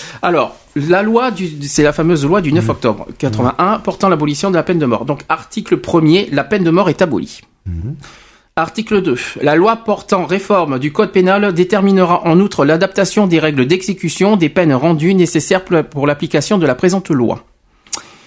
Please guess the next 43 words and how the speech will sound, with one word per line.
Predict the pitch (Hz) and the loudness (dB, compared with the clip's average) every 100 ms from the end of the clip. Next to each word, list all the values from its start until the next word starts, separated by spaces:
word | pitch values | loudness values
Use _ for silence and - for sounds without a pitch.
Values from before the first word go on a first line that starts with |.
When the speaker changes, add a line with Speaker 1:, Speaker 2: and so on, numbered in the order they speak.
| _ _ _ _ _ | _ _ _ _ _
Speaker 1:
Article | - - 220 214 185 | -8 -2 0 2 0
trois, | - 233 262 262 | 2 4 4 4
dans | 208 196 | 2 2
toutes | 190 233 220 | 2 -2 2
les | 202 190 | 2 2
te-, | 214 202 | 0 2
dans | 170 170 | 2 2
tous | 262 | 2
les | 233 | 2
textes | 214 - 185 | 0 0 -2
en | |
vigueur | 180 185 190 151 | 0 2 2 2
prévoyant | - 196 190 180 | 0 2 2 2
que | 165 | 2
la | 156 | 0
peine | 143 220 | 2 2
de | 202 | 4
mort | 185 151 131 | 4 2 0
est | - | -2
encourue, | 180 180 151 165 220 | -2 0 2 2 2
la | 160 | 0
référence | 175 185 185 180 180 | 0 2 2 2 0
à | |
cette | 170 165 143 | -2 -2 -2
peine | 196 202 | 0 2
est | 170 | 2
remplacée | 160 175 175 - 220 | 2 0 -2 0 0
par | 220 160 | 0 0
la | 151 | 0
référence | 165 180 170 214 190 | 0 0 2 2 2
à | |
la | 147 | 0
réclusion | 160 175 175 156 131 | -2 -2 -2 0 -2
criminelle | - 233 185 160 190 - | 2 4 4 4 0 -2
à | - | -6
perpétuité | - 247 - 220 208 180 180 196 | -2 -4 -2 -4 -4 0 0 2
ou | 156 | 0
à | |
la | 147 | 0
détention | 185 220 185 165 | 0 -2 -2 -2
criminelle | 139 226 185 170 190 160 | -2 2 4 4 2 -2
à | 147 | -2
perpétuité, | 226 220 190 - 147 185 220 | -2 -2 -4 -6 -2 0 0